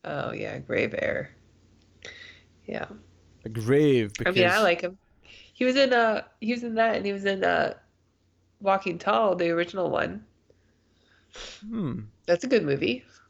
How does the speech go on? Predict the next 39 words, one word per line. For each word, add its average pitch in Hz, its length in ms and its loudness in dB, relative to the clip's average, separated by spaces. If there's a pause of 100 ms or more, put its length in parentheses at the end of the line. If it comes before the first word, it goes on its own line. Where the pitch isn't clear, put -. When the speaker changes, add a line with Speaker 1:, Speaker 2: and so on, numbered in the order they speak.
(260)
Speaker 2:
I've 151 120 0
not 175 120 -2
seen 208 160 -4
it, - 80 -8 (140)
but, 120 180 -2 (680)
um, 120 320 -6
Speaker 1:
Oh. 165 140 -4 (840)
Speaker 2:
I'll 135 60 -6
take - 160 -2
your 143 60 -2
word 175 120 -2
Speaker 1:
It's - 40 -4
Speaker 2:
for 127 80 0
it. 208 100 2
Speaker 1:
been 208 80 -2
remade, 190 400 0
like, 151 240 -2 (140)
sixteen 160 420 -6
hundred 156 280 -2
times, 156 420 -2
so - 280 -8
Speaker 2:
I, 117 120 -4
I, - 60 -2 (100)
I, 131 80 0
Speaker 1:
I'm 143 80 0
Speaker 2:
tru-, 165 120 -2
Speaker 1:
sure 170 160 2
Speaker 2:
I - 80 2
Speaker 1:
you've 160 100 2
seen - 60 -12 (140)
Speaker 2:
trust 156 80 2
Speaker 1:
one 165 100 2
of 190 60 4
Speaker 2:
your, - 80 -2
Speaker 1:
them. 165 240 -6
Speaker 2:
I 127 140 2
trust - 320 -4
your 196 100 0
opinion 127 560 -2